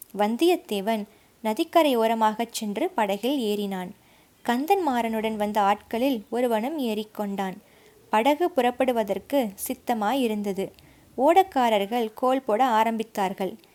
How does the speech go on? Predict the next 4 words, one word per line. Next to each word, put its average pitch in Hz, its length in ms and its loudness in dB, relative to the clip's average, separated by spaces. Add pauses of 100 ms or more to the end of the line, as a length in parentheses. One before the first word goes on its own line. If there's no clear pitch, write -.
(260)
திடீரென்று 226 920 2 (320)
கொஞ்ச 403 340 4
தூரத்தில் 233 460 0
இருந்து, 220 480 0